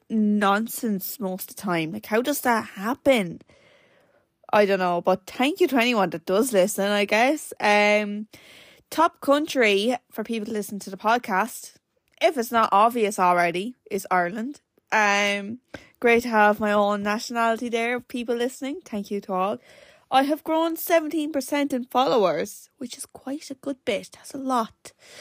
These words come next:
And also, there is fifty-one people, fifty-one, I'm telling yous, with Sunday Funday as their number one podcast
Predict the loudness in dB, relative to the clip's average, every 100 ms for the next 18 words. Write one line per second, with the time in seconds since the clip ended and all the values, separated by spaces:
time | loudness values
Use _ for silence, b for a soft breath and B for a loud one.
0 | B B B 2 4 6 4 2 0 -4
1 | B B 2 4 4 4 4 6 4 4
2 | 2 0 -4 -6 -6 -6 -2 0 0 -4
3 | -4 -2 0 2 2 2 -6 _ _ _
4 | _ _ -8 0 4 2 0 -6 -2 -2
5 | -2 -2 2 4 4 2 -2 -6 -6 -6
6 | -6 -6 -8 -10 -10 -16 b b b b
7 | -2 -2 0 2 4 4 2 0 0 2
8 | 0 2 2 2 0 -2 -2 -4 -2 -2
9 | -4 -2 0 2 2 2 0 -4 -8 -2
10 | 0 -2 -6 -8 -10